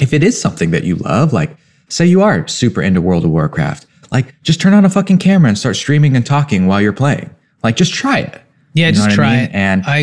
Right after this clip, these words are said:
Speaker 2: agree.
Speaker 1: never know. Just try.
Speaker 2: I, I'm so f-, of that same sentiment because, like, people ask me about, like, "Oh, I wanna do a podcast, but I have no idea how." Like, just, just make your first episode. Just put it out there and don't record one ever again. Just to, so, just so you can see that you've did, done one. And so now you know what it's like.
Speaker 1: That's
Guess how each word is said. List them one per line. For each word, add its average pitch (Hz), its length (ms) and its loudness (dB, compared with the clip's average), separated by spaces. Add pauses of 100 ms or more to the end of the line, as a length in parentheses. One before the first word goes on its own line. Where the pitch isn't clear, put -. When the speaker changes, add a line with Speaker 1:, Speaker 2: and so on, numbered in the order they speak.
Speaker 2:
agree. - 20 4
Speaker 1:
never 175 180 2
know. 175 280 0 (240)
Just - 160 -2
try. - 260 -2 (240)
Speaker 2:
I, 180 220 -2
I'm 190 160 0
so 175 240 2
f-, 147 160 -4
of 151 120 -2
that 139 160 0
same 143 220 0
sentiment 139 440 0
because, 135 420 -2
like, 135 240 -4
people 156 200 0
ask 139 220 -4
me 147 60 0
about, 135 160 -2
like, 143 100 -4
"Oh, 196 120 2
I 196 40 4
wanna 190 220 4
do 202 120 2
a 185 40 4
podcast, 175 600 0
but 170 80 -2
I - 20 2
have 165 120 2
no 180 160 2
idea 175 220 2
how." 175 120 2
Like, 156 160 -2
just, - 260 -6
just - 200 0
make 269 160 2
your 330 80 0
first 262 240 0
episode. 247 480 0 (380)
Just - 160 -10
put - 140 2
it 226 80 2
out 208 180 0
there 170 120 0
and 147 80 0
don't 165 180 2
record 156 320 0
one 139 140 2
ever 135 260 0
again. 123 420 -4
Just - 200 0
to, 151 60 0
so, 139 220 0
just 156 220 -2
so 165 60 0
you 147 100 2
can 135 120 -2
see 131 140 -2
that 123 80 -4
you've 120 160 -8
did, 113 280 -8
done 117 200 -8
one. 131 180 -20 (220)
And 143 100 -2
so - 100 -4
now 131 80 0
you 127 120 -2
know 123 80 -6
what - 140 -12
it's 131 120 -14
like. - 120 -10
Speaker 1:
That's - 460 -4